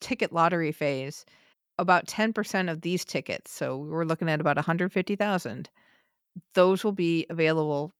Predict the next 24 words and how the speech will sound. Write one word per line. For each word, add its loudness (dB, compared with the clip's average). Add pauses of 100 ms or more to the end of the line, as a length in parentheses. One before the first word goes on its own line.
for -6
twenty-four -2
euros. -4 (220)
And 2 (220)
we'll 2
link 0
to -10
the -2
ticket -4
catalog 2
in -2
the -6
show -2
notes. -8 (640)
Expect 0 (280)
those 0 (220)
low 4
price -2
tickets -6
to -4
be -4
for -6
non-medal 2
events, 0